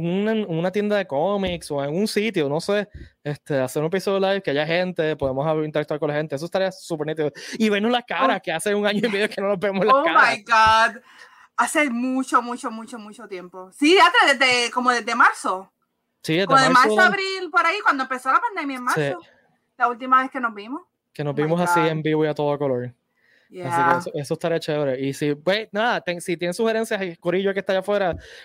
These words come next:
Speaker 1: de sitios donde podemos hacer esto. No estoy diciendo, like, o sea, como que en el futuro muy cercano, pero quizás de aquí a un par de meses, lo podemos, al verano, lo
Speaker 2: Yeah.
Speaker 1: podemos tirar la misión de hacer un, un episodio live con todas y todos ustedes, eh,
Speaker 2: Ujú.
Speaker 1: y que interactuemos y que saquen ustedes en cámara y hagamos, ¡ah!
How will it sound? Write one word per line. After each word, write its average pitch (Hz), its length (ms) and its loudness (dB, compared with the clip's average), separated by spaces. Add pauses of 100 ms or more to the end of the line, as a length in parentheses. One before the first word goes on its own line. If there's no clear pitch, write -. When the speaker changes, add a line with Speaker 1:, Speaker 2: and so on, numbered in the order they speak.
Speaker 1:
de 156 140 0
sitios 160 260 -2
donde 185 200 0
podemos 180 260 -2
hacer 180 200 -2
esto. 170 520 0
No 156 80 0
estoy 240 140 0
diciendo, 262 360 -2
like, 208 220 -4
o - 40 -20
sea, 165 180 -6
como 175 280 -10
que 160 240 -6 (460)
en 156 80 -4
el 160 60 -4
futuro 190 320 -2
muy 226 140 0
cercano, 202 500 -2
pero 151 180 -2
quizás 151 260 -4
de 170 80 0
aquí 185 160 -4
a - 40 2
un - 20 -16
par 185 120 0
de 185 100 2
meses, 180 280 0
lo 143 120 -4
podemos, 143 300 -6
al 147 120 -4
verano, 151 380 0
lo 151 60 2
Speaker 2:
Yeah. 508 160 4
Speaker 1:
podemos - 160 8
tirar 151 280 -2 (400)
la 151 160 0
misión 160 380 0
de 147 60 2
hacer 139 260 -2
un, 143 500 -4
un 151 140 -4
episodio 151 320 0
live 156 180 0
con 147 160 -6
todas 143 220 0
y 160 60 -4
todos 151 200 -2
ustedes, 151 440 -2 (480)
eh, 139 120 -2
Speaker 2:
Ujú. 277 240 2 (160)
Speaker 1:
y 143 140 -6
que 135 240 -2
interactuemos 143 640 -6
y - 20 -6
que 131 140 -8
saquen 135 240 -6
ustedes 151 280 -4
en 156 60 -6
cámara 135 460 -6
y 127 60 -6
hagamos, 147 340 -8
¡ah! 320 600 -12